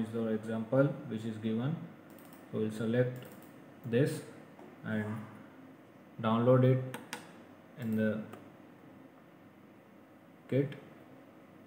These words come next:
For this, the jumper settings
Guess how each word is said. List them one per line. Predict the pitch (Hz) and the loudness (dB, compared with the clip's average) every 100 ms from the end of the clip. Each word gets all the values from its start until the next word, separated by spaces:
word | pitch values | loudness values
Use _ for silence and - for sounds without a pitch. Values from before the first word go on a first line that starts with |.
| - - - - - - - - - - - - - - - - - - - - | -20 -20 -20 -20 -20 -20 -20 -20 -20 -20 -20 -20 -20 -20 -20 -20 -20 -20 -20 -2
For | 127 | 2
this, | 120 143 147 - - - - - | 6 6 6 -2 -12 -20 -20 -10
the | 127 | -4
jumper | 117 127 127 139 | 2 2 6 6
settings | 139 127 131 139 - | 8 6 6 2 0